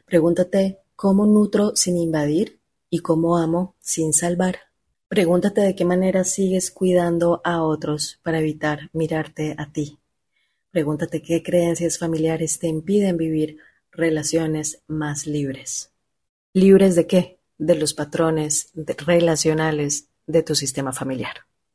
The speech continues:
Otro aspecto clave de este novilunio es la cuadratura, la tensión a Plutón en Acuario, lo cual nos puede estar indicando un cambio de paradigma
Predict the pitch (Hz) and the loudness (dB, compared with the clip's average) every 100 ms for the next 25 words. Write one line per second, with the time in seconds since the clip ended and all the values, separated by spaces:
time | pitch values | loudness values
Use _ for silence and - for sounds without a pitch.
0 | _ - 202 190 196 190 185 185 185 - | _ 4 6 6 2 2 4 2 -2 0
1 | 180 175 - 165 - 185 175 170 175 165 | 0 0 0 -2 0 2 2 2 0 0
2 | 180 156 151 - 160 151 180 185 190 185 | 2 2 2 0 -2 -2 0 2 2 2
3 | 190 180 170 170 160 151 156 - 160 160 | 2 2 2 0 -2 -2 -6 -2 -2 -2
4 | 156 165 160 151 147 143 151 151 165 156 | -2 -2 -2 -2 -6 -8 -6 -6 -4 -6
5 | 160 170 - 175 - 180 180 185 - - | -6 -10 -10 -14 -6 -2 0 -2 -6 -6
6 | 180 175 - 214 190 165 165 170 - 202 | -4 -4 2 4 4 2 0 0 2 2
7 | 202 208 - 196 190 185 185 185 185 180 | 4 0 0 -2 0 -2 -2 -2 -2 0
8 | 180 180 175 170 170 165 165 156 151 147 | 0 -2 -4 -2 -2 -2 -2 -2 -2 -4
9 | 147 | -6